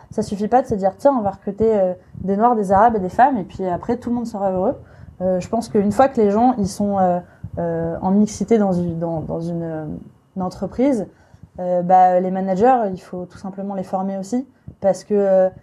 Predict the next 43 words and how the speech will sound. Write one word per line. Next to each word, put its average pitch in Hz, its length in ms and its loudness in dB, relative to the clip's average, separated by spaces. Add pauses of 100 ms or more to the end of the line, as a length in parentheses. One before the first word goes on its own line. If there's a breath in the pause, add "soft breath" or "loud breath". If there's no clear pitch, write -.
si - 220 -8
t'as 208 260 4 (160)
cet 208 200 -4
effet 214 280 2
boys 202 380 2
club, 220 540 0 (320 loud breath)
euh, 180 180 -2
tous 175 140 -4
les 226 120 4
mecs 214 200 2
blancs 220 240 0
qui - 100 -20
sortent 196 240 -2
des 190 80 0
blagues 190 220 2
ultra 196 300 -2
racistes 196 420 -2
le 202 100 -4
midi, 196 300 0
et 208 60 4
puis 160 120 -2
ça 160 140 0
va, 175 280 2
on 175 60 -6
fait 170 120 -8
que 170 120 -8
rigoler, 180 560 -2
c'est 156 160 -14
bon, 170 320 -8
c'est 160 140 -18
pour 151 120 -14
rire, 180 220 -2
machin. 196 380 -4 (480 loud breath)
Euh, 180 300 4
et 175 60 0
ben, 185 280 0
euh, 180 120 -2
si 208 280 -6
les 208 100 2
managers 196 500 0
tolèrent, 233 400 2
si, 208 300 -4
euh, 190 220 4